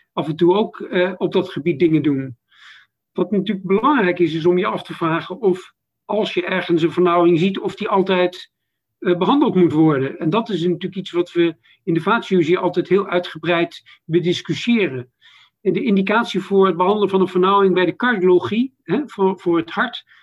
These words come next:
ligt vaak heel anders dan voor bijvoorbeeld de benen of voor de neerslagaders. Dus je kan dat, dat, dat, dat vereist wel, hè, het, het feit dat het kan, wil niet altijd zeggen dat het moet, om het zo maar te zeggen.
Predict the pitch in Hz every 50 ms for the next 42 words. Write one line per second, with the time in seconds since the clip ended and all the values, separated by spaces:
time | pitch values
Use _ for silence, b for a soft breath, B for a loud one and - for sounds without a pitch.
0 | b b b _ _ - 196 190 196 - 220 202 196 - - 240 226 - 262 262
1 | 233 190 180 170 - - - 190 180 185 185 190 - - - - - - 170 170
2 | 170 160 165 175 - - 175 156 156 165 160 - 135 127 165 165 160 160 160 160
3 | 170 185 202 190 214 170 - - - - 156 156 160 156 151 156 185 233 247 196
4 | - - 156 117 135 135 127 123 - - - - - _ B B B B B B
5 | B B B - 139 123 185 180 190 196 190 185 180 180 - _ _ _ - 185
6 | 190 185 - 180 160 208 202 - 185 180 180 180 175 175 - - - - 196 196
7 | 240 226 196 - - 185 190 196 202 202 196 196 190 190 196 B B B B B
8 | B B B - - 214 - 247 196 196 190 226 - - 226 220 - - 208 175
9 | 170 160 - - 262 254 226 196 185 196 202 214 247 269 262 214 185 - 185 185
10 | - 190 170 185 190 185 175 190 175 196 214 233 240 - - - - - - 156
11 | 147 131 - 143 131 131 123 - - - 131 123 - - -